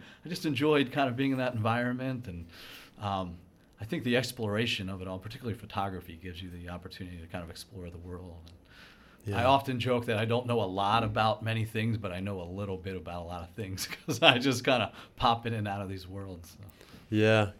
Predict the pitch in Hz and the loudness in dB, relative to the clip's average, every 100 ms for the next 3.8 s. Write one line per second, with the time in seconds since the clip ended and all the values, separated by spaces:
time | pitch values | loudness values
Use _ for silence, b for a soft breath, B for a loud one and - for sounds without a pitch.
0 | - 117 156 147 113 113 107 98 90 - | -2 6 6 8 8 8 6 4 4 4
1 | 104 98 85 87 85 87 80 92 90 82 | 2 4 4 4 4 2 2 4 4 2
2 | 85 - 87 87 87 85 90 85 82 82 | 0 2 6 6 4 4 2 2 0 2
3 | 82 82 82 85 85 82 85 | 4 4 4 4 2 2 0